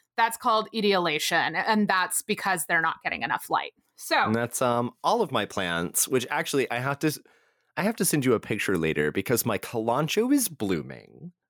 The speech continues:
Speaker 1: Oh my
Speaker 2: Um,
Speaker 1: God.
Speaker 2: and it is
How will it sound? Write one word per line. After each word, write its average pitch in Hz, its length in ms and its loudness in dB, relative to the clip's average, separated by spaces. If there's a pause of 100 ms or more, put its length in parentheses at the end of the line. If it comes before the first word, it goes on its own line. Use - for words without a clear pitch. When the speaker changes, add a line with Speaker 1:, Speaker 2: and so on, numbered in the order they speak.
(100)
Speaker 1:
Oh 262 160 2
my - 140 2
Speaker 2:
Um, 185 80 0
Speaker 1:
God. 175 440 2 (200)
Speaker 2:
and 120 280 2 (280)
it 131 280 4
is 113 480 2